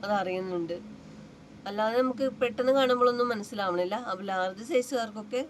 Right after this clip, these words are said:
ഇട്ട് കഴിഞ്ഞാൽ അങ്ങനത്തെ പ്രശ്നമൊന്നും ഉണ്ടാവില്ല. അതിനൊക്കെ ആണെങ്കിൽ എടുക്കാം കേട്ടോ. ഡാമേജ് അല്ല, സ്റ്റിച്ചിങ്ങിൻ്റെ എന്തോ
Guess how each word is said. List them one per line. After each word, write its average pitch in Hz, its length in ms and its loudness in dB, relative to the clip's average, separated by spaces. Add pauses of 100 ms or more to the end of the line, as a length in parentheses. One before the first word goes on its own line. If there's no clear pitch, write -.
(140)
ഇട്ട് 208 160 -8
കഴിഞ്ഞാൽ 208 380 -4
അങ്ങനത്തെ 196 280 -8
പ്രശ്നമൊന്നും 190 440 -10
ഉണ്ടാവില്ല. 180 300 -2 (120)
അതിനൊക്കെ 180 500 -6
ആണെങ്കിൽ 208 240 -6 (540)
എടുക്കാം 180 260 -2
കേട്ടോ. 175 160 2 (120)
ഡാമേജ് 233 500 2
അല്ല, 208 220 0 (120)
സ്റ്റിച്ചിങ്ങിൻ്റെ 254 640 2
എന്തോ 220 120 -2